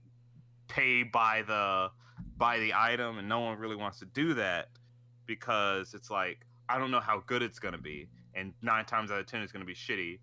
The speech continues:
I don't use it all the time, or blah, blah, blah, whatever. But if you're putting it towards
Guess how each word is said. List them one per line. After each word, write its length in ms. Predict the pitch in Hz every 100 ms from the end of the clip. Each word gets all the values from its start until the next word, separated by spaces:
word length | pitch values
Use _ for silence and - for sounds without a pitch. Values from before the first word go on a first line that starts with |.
| - -
I 60 | 95
don't 120 | 95
use 160 | 107 98
it 60 |
all 140 | 92 87
the 80 |
time, 240 | 87 90 85
or 60 | 85
blah, 180 | 90
blah, 80 | 85
blah, 120 | 82
whatever. 440 | 80 117 131 80 - - -
But 100 | -
if 120 | 107 117
you're 180 | 117
putting 320 | 123 160 143 127
it 120 | -
towards 580 | 139 123 113 110 -